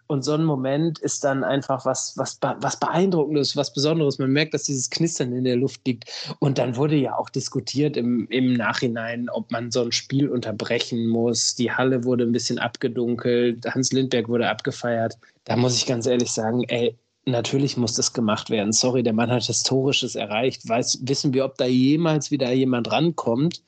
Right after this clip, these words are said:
So, wie lange hat denn bitte schon der Rekord von, äh, Jon da gestanden? Also, und Hans Lindberg hat den jetzt gebrochen. Natürlich ist es dann okay, wenn wir mal kurz für drei Minuten das Spiel unterbrechen. Äh, Ehre, wem Ehre gebührt. Ganz einfach. Beeindruckend und, äh,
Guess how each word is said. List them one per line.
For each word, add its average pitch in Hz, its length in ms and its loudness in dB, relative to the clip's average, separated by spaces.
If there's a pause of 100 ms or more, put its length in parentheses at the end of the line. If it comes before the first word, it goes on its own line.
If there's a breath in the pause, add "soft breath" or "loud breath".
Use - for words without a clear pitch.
(140)
So, 147 420 0
wie 143 140 0
lange 156 260 2
hat 139 140 -4
denn 127 140 0
bitte 143 160 -4
schon 139 180 0
der 131 140 2
Rekord 127 320 -2
von, 127 400 2
äh, 123 240 0
Jon 143 400 4
da 107 100 0
gestanden? 110 720 -4
Also, 123 320 -2
und 123 280 -2
Hans 143 200 0
Lindberg 147 420 0
hat 131 120 -4
den 131 100 2
jetzt 131 220 2
gebrochen. 131 440 0
Natürlich 123 460 0
ist 139 100 0
es 123 120 -2
dann 131 140 0
okay, 120 280 -2
wenn 139 80 2
wir 127 100 2
mal 127 160 2
kurz 127 220 -4
für 127 100 -2
drei 117 160 2
Minuten 127 300 2
das 120 100 2
Spiel 143 240 0
unterbrechen. 117 640 -2 (680 loud breath)
Äh, 131 300 2
Ehre, 160 240 4
wem 139 200 2
Ehre 127 200 2
gebührt. 120 480 0 (200)
Ganz 110 200 -4
einfach. 107 540 -6 (300)
Beeindruckend 143 760 2
und, 127 600 0
äh, 120 420 2